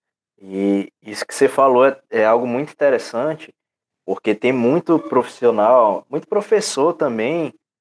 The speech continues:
defendendo a ideia de formar um curso de farmácia online, um curso de farmácia A D, o que não tem absolutamente, pelo menos na nossa visão, né?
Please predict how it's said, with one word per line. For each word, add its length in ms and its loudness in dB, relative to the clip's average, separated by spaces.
defendendo 520 0
a 40 6
ideia 580 2
de 140 -4
formar 480 2
um 60 0
curso 340 -4
de 80 -4
farmácia 960 2
online, 640 0
um 40 -6
curso 300 -14
de 60 -20
farmácia 520 -4
A 40 0
D, 240 0
o 80 -2
que 320 -6
não 140 -8
tem 180 0
absolutamente, 1040 0
pelo 160 0
menos 160 0
na 100 2
nossa 280 0
visão, 400 0
né? 240 0